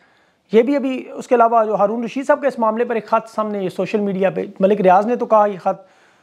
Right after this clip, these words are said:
जिसमें ख़त में हारून रशीद साहब कह रहे हैं कि दबाव डाला जा रहा है मलिक रियाज पे वादा माफ गवाह बनने का, और वो अपना कारोबार समेट के पाकिस्तान से बाहर चला जाएगा, उसके बाद दोबारा कोई इन्वेस्टर यहाँ नहीं आएगा। लेकिन मलिक रियाज किसी सूरत में इमरान खान के खिलाफ गवाही नहीं देगा।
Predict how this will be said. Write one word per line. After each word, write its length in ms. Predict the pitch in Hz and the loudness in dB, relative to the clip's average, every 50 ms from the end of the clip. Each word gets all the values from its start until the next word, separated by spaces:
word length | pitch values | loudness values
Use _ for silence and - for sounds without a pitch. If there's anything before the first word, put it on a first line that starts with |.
| _ _ - 175 | _ _ -8 -6
जिसमें 260 | 208 - - 240 226 | -4 -2 0 0 2
ख़त 260 | - 240 277 269 320 | 4 4 2 2 2
में 100 | 311 302 | 2 4
हारून 240 | 262 226 220 240 240 | 4 4 2 0 -4
रशीद 180 | - 247 254 | -6 -10 -6
साहब 220 | - - 233 233 233 | -2 0 0 0 -2
कह 140 | 220 208 208 | -4 -4 -4
रहे 100 | 202 208 | -4 -4
हैं 120 | 214 214 | -6 -8
कि 80 | 190 208 | -8 -8
दबाव 320 | 170 156 175 175 185 208 | -6 -4 -2 0 0 2
डाला 280 | 208 196 185 185 196 196 | 2 2 2 2 2 0
जा 160 | 170 170 165 | 0 -2 -4
रहा 80 | 175 180 | -4 -4
है 60 | 170 | -6
मलिक 160 | 175 175 160 170 | -8 -8 -6 -4
रियाज 200 | 170 165 165 165 | -4 -4 -4 -4
पे 100 | - 175 | -6 -6
वादा 260 | 160 170 156 165 156 | -6 -4 -4 -4 -4
माफ 260 | 151 151 165 165 - - | -2 -2 -4 -4 0 0
गवाह 140 | 220 220 214 | 2 2 2
बनने 280 | 208 202 196 196 190 | 0 -4 -4 -4 -4
का, 160 | 180 185 175 185 - _ _ _ _ _ _ - | -4 -6 -6 -8 -14 _ _ _ _ _ _ 0
और 80 | 180 175 | 0 2
वो 120 | 196 226 | 2 2
अपना 160 | 214 220 220 | 2 0 -2
कारोबार 480 | 214 220 202 180 180 170 165 170 190 185 | 0 2 2 0 2 2 2 0 0 0
समेट 340 | - - 196 185 180 175 180 | -2 -6 -6 -6 -6 -6 -6
के 80 | 185 | -4
पाकिस्तान 440 | 180 185 170 170 165 165 - 175 180 | -2 0 0 0 -2 -4 -4 -4 -4
से 100 | 175 185 | -4 -2
बाहर 200 | 156 175 220 247 | 2 2 2 4
चला 200 | 240 240 220 220 | 2 2 0 0
जाएगा, 260 | 208 208 196 190 190 | 0 -2 -4 -4 -6
उसके 260 | 190 - 180 - - 208 | -6 -6 -10 -6 -4 -2
बाद 120 | 208 208 | 0 0
दोबारा 300 | 175 185 185 185 214 226 | 0 2 2 4 4 2
कोई 200 | 214 - 277 294 | 2 2 0 2
इन्वेस्टर 320 | 277 226 196 175 - 190 | 2 0 -2 -2 -4 -6
यहाँ 200 | 175 175 156 151 | -8 -6 -6 -6
नहीं 120 | 151 143 139 | -6 -6 -8
आएगा। 200 | 139 135 135 - - - - - - _ - | -8 -8 -8 -10 -12 -20 -20 -20 -20 _ 0
लेकिन 200 | 202 208 220 233 | 0 2 4 4
मलिक 200 | 220 240 262 277 | 4 6 4 4
रियाज 260 | 254 262 254 262 262 262 | 4 4 4 4 2 -2
किसी 360 | - - 277 269 302 302 262 | -4 -6 -4 -2 -2 -2 -2
सूरत 300 | - 247 240 240 233 240 | -2 0 0 0 0 0
में 100 | 233 220 | -2 -2
इमरान 240 | 202 190 190 214 208 | 0 0 0 0 0
खान 180 | 160 208 202 190 | -2 -4 -4 -2
के 100 | 202 180 | -4 -6
खिलाफ 320 | - 190 175 175 180 185 | -2 0 0 2 0 0
गवाही 320 | 180 160 170 180 185 185 | 0 0 2 2 2 2
नहीं 220 | 160 165 190 196 165 | 0 0 -2 -2 -2
देगा। 300 | 143 123 117 117 - | -4 -6 -8 -10 -16